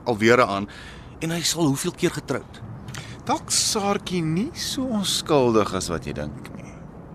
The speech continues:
Speaker 1: Ek weet, dit raak nou regtig laat. Ehm, ek moet werk toe gaan.
Speaker 2: Ag, dis wat jy
Speaker 1: Ek
Speaker 2: al
Speaker 1: weet wat jy gaan sê. Ek hardloop weg wanneer dinge ongemaklik raak en ek nie daaroor wil praat nie.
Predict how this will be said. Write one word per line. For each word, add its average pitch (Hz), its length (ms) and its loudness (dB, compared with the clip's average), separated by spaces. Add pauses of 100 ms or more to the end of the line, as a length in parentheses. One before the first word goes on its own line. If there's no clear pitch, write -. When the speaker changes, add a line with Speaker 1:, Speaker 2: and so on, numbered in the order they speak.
(460)
Speaker 1:
Ek - 40 -12
weet, 107 140 -4
dit 113 220 0
raak 110 220 -2
nou 104 140 -2
regtig 95 300 -4
laat. 87 300 -2
Ehm, 90 320 -4 (260)
ek 101 140 2
moet 101 140 -4
werk 98 200 2
toe - 80 -12
gaan. 156 180 10
Speaker 2:
Ag, - 200 0
dis 175 320 6
wat 160 260 8
jy 175 360 10
Speaker 1:
Ek - 60 6
Speaker 2:
al 165 220 6
Speaker 1:
weet 185 160 8
wat 170 160 8
jy 165 100 4
gaan 147 180 2
sê. 104 320 2
Ek 101 100 -2
hardloop 151 340 6
weg 147 200 6
wanneer 151 240 4
dinge 135 180 8
ongemaklik 135 640 4
raak 196 240 8 (380)
en 127 120 -2
ek 120 120 0
nie 139 80 2
daaroor 104 320 4
wil 98 140 -6
praat 87 320 -2
nie. - 120 -16